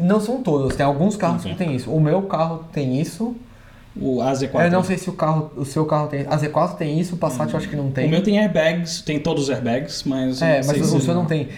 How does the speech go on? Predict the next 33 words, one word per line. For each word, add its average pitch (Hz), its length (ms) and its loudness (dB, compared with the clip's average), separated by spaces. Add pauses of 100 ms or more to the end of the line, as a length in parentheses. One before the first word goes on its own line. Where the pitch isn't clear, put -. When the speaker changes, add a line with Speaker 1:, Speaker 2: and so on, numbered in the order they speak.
(100)
Speaker 1:
Geralmente 220 400 4
aqueles 208 280 0
carros 151 440 -2
que, - 320 -4 (100)
se - 80 -4
você 151 160 -4
olhar 175 240 4
na 160 80 -2
parte 151 240 -4
de - 80 -12
cima 143 220 -4
aqui, 139 160 -6
perto 143 160 0
do 156 40 -4
espelho, 123 560 -2 (240)
ele 139 140 0
tiver 135 160 0
um 156 100 4
botão 151 380 2
de 131 160 -2
S - 260 2
O 131 40 4
S, 131 500 0 (300)
Speaker 2:
Ah, 135 180 4
o - 20 4
meu 123 140 4
não 120 100 2
tem. 117 220 -2
Speaker 1:
esse, 190 420 2
esse 170 240 -2
negócio 151 300 0
faz 147 180 -2
isso. 104 200 -6